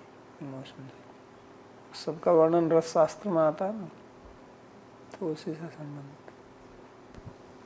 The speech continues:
वहाँ तो नाम इसलिए दिया ना, राग, अनुराग,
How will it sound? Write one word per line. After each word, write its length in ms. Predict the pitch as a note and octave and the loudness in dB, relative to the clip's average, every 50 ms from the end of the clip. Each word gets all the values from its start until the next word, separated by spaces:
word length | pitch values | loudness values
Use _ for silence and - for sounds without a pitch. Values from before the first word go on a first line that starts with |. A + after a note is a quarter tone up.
| - - | -14 -10
वहाँ 220 | D3+ C#3+ D3+ D#3+ D3+ | -6 -4 -2 -2 2
तो 240 | - D#3+ D#3 D3+ D3 | 4 4 6 6 6
नाम 340 | C#3+ D3 D3 D#3 D#3 D#3+ | 6 6 6 6 6 4
इसलिए 320 | E3 E3 - G3+ F3+ E3 E3 | 2 0 0 0 2 2 2
दिया 240 | D3+ D3+ D#3 D3+ D#3+ | 4 4 2 2 4
ना, 140 | E3+ G3 | 2 0
राग, 380 | G#3 F#3 D#3 D3+ C#3+ D3 D#3 D3+ | 2 6 8 8 8 8 8 6
अनुराग, 600 | D#3 D3+ D3+ D3+ D3+ D3+ D3+ D3 D3 D3+ D3 | 2 -2 -2 -2 2 4 4 4 4 2 0